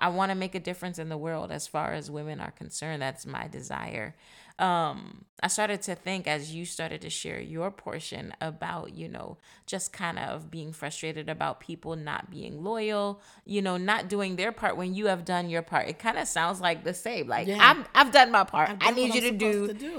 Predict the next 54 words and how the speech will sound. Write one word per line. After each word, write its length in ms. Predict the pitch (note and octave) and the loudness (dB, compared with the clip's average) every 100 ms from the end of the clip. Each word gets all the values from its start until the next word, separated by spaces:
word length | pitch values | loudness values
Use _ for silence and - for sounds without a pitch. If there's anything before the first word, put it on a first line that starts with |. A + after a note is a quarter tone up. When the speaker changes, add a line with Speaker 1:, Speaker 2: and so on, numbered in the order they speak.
| E3+ | 2
Speaker 2:
do. 0 | |
Speaker 1:
your 160 | F#3+ A3 | 8 8
Speaker 2:
Right. 160 | F#3+ C#3 | 8 2
Speaker 1:
part," 300 | - B3+ - | 2 2 2
because 280 | F#3 C#4 A#3+ | -4 -2 -2
Speaker 2:
Right. 60 | |
Speaker 1:
this 160 | E4 D#4 | -2 -4
is 140 | C#4+ | -6
purpose. 500 | - - D4+ - G#3+ | -6 -4 -2 0 -2
This 220 | A3+ D4+ | -2 -4
is, 240 | C#4+ C#4 - - - - | -4 -6 -8 -14 -16 2
like, 260 | A#3+ B3+ - | 4 4 2
I 160 | A3+ C4 | 2 4
need 400 | C4 C4+ C#4+ - | 2 0 0 -2
to 160 | C#4+ | -4
be, 540 | A3+ F3 B3 B3 A#3+ A#3 F#3+ | -6 -4 -2 0 -2 -4 -4
I 100 | G#3+ | -2
need 360 | G#3+ A#3 B3+ | -2 -4 -4
to 140 | - A#3+ | -6 -4
make 220 | A3 G#3+ | -4 -4
sure 540 | - A#3 A#3+ E3+ - - - _ | -4 -4 -2 -2 -4 -8 -16 _
<coughs> 240 | - _ | -20 _
that 420 | G#3 G3 F#3 E3 | 2 4 4 0
this 240 | F#3+ G3 E3 | -2 0 -2
works 460 | D#3 F3 E3+ - - | -2 -2 -4 -8 -10
out. 320 | D#3 C#3 - | -8 -8 -8
And 120 | - F#3 | -8 -6
so 140 | F#3+ | -4
when 220 | F3 F3+ | -4 -4
you 140 | F#3 F#3 | -4 -6
have 300 | E3 F#3+ F#3+ | -2 -4 -4
moments 400 | F3 E3+ E3 - | -6 -6 -8 -8
where 280 | E3+ E3 - - - | -8 -8 -12 -20 -14
you 120 | F#3 G3 | -6 -4
feel 240 | F#3+ F#3+ | -2 0
like 200 | D#3+ D#3+ | -2 -4
it's 200 | C#3+ - | -8 -8
not 240 | E3 E3 D3+ | -6 -4 -4
working 360 | D#3 D#3+ F3+ | -4 -6 -8
the 100 | E3 E3 | -8 -8
way 200 | - - | -8 -6
that 220 | - - | -6 -8
you, 480 | D3 E3 E3 D#3 D3 _ - | -8 -8 -8 -10 -14 _ -12
you 140 | E3+ | -12
planned 580 | - D3+ D#3+ D3+ G2 - | -10 -6 -6 -6 -8 -10
or 440 | - D#3 D3 B2+ | -6 -4 -4 -4
the 120 | D3 | -4
way 200 | D3+ D3+ | -2 -2
that 200 | D3+ D3+ | 0 0
it, 220 | D3+ B2+ - | 0 -4 -6
it 120 | E3 | -8
should 320 | D#3+ - G#3 F3 | -6 -4 -4 -4
be 160 | F3 | -4
working, 580 | E3 D#3+ F#3+ A3+ B3 | -2 -2 -2 -6 -8